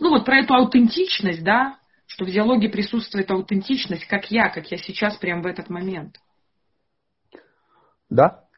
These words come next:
Speaker 2: я определяюсь тобой, ты определяешься мной. Э, я бы здесь нарисовал такую схемку, ну, просто представьте себе, просто вот есть как бы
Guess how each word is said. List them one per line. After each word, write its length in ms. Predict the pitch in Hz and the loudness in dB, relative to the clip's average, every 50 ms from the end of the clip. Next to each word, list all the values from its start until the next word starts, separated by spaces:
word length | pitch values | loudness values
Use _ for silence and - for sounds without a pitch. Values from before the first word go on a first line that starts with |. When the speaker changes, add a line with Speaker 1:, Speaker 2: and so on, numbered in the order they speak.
| _ | _
Speaker 2:
я 440 | - 104 104 127 147 202 151 - - _ _ _ _ _ _ _ _ _ | -8 0 4 6 6 6 6 4 -2 _ _ _ _ _ _ _ _ _
определяюсь 960 | - 120 120 - 127 110 107 123 123 139 156 180 185 170 160 151 - - _ _ _ _ _ _ _ _ _ - | 0 0 2 2 0 2 2 4 6 8 8 10 10 8 6 2 -2 -16 _ _ _ _ _ _ _ _ _ 2
тобой, 420 | 139 123 120 120 117 98 - - _ _ _ _ _ _ _ _ _ _ _ _ _ _ _ _ - | 2 2 2 2 2 0 0 -4 _ _ _ _ _ _ _ _ _ _ _ _ _ _ _ _ 2
ты 180 | 147 180 214 220 - | 4 4 4 2 -2
определяешься 760 | - 110 - 113 107 104 113 117 135 151 151 147 - - - 131 | -6 -6 -4 -4 -2 0 2 4 6 6 4 4 0 -4 -8 -6
мной. 360 | 127 120 - - - - _ _ _ _ _ _ _ _ _ _ _ _ _ _ _ _ _ - | -6 -6 -8 -10 -12 -14 _ _ _ _ _ _ _ _ _ _ _ _ _ _ _ _ _ -8
Э, 340 | - 110 120 120 120 123 123 | -2 0 4 4 6 6 6
я 140 | 120 143 156 - _ - | 6 4 2 2 _ -4
бы 180 | 156 151 151 143 | -2 -2 -2 -2
здесь 200 | 135 151 147 - | -2 -2 -2 0
нарисовал 480 | 151 139 143 135 - 180 185 262 277 247 | 0 0 0 2 2 4 4 6 4 4
такую 260 | - 147 - 127 113 | 2 0 -2 -4 -6
схемку, 380 | - - - 127 113 104 - 165 | -6 -4 -4 -4 -2 -2 -2 -2
ну, 100 | 226 233 | 0 2
просто 300 | 262 240 220 - - 156 | 4 4 4 4 0 -4
представьте 520 | - 147 143 - - 160 147 - - 107 | -4 -4 -2 2 6 6 6 6 2 -8
себе, 320 | - - 107 110 104 101 | -12 -12 -10 -8 -8 -8
просто 380 | - - 104 101 - _ - 98 | -8 -8 -10 -10 -10 _ -12 -12
вот 160 | 98 101 101 - | -10 -10 -8 -6
есть 440 | 107 117 120 117 101 - _ _ _ _ _ _ _ _ | -2 0 0 -2 -2 -6 _ _ _ _ _ _ _ _
как 180 | - 113 101 104 | -2 -2 -2 0
бы 240 | 104 110 98 101 | 0 0 -2 -2